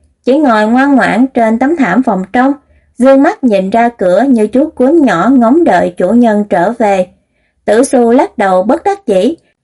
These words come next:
dặn dò hắn không động chạm lung tung vào đồ đạc trong phòng trước khi rời đi. Đợi nàng ta khuất bóng, Lâm Tín lập tức lộn nhào, xông vào trong phòng nhìn ngang ngó dọc, không khác nào một chú khỉ con.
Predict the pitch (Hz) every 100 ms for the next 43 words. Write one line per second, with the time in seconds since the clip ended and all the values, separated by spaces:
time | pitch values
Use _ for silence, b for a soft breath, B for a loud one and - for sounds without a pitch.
0 | _ 208 214 240 202 233 226 311 - 254
1 | 220 190 190 202 170 202 233 254 254 254
2 | 269 277 - - 226 220 220 196 196 -
3 | 233 226 233 180 175 - 240 466 - 240
4 | 208 180 165 214 247 254 _ _ _ _
5 | 208 214 247 233 196 196 233 233 - 403
6 | - 240 269 494 _ _ 240 240 233 233
7 | 262 392 269 - - 349 - 208 180 214
8 | 214 202 202 - _ - 302 294 285 208
9 | 185 233 240 208 190 202 208 208 247 262
10 | 269 247 381 294 185 - _ _ - 220
11 | 214 277 403 - 208 185 180 175 - 262
12 | 440 214 202 - 254 269